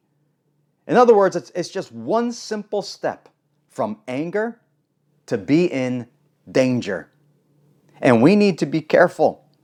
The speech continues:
with the thoughts and the feelings in our hearts. Parents, and I'm speaking to myself, we need to be mindful when our children have a bad attitude towards someone,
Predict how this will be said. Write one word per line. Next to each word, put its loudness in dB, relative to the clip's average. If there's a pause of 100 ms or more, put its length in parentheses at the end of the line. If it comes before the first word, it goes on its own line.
(100)
with 4
the 4
thoughts 0 (220)
and -8
the -8
feelings -6
in -8
our -4
hearts. -12 (1000)
Parents, 0 (680)
and -6
I'm -4
speaking 0
to -6
myself, 0 (720)
we 4
need 4
to 4
be 6
mindful 0 (840)
when 0
our 2
children -6 (2000)
have 2
a 8
bad 4
attitude -2
towards -6
someone, -12